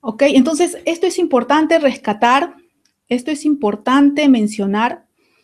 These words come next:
de que, vo-, voy a hacer un, a ver, un segundito aquí,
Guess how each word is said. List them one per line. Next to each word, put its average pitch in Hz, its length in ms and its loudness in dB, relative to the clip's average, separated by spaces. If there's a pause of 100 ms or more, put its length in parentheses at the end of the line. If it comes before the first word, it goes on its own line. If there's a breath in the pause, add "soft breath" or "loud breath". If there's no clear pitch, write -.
(480)
de 226 300 0
que, 214 640 2
vo-, 254 180 -2
voy 285 180 2
a 285 60 2
hacer 285 240 -2
un, 285 340 0
a 214 140 -6
ver, 214 160 -4
un 254 520 0
segundito 226 680 -8
aquí, 269 540 -8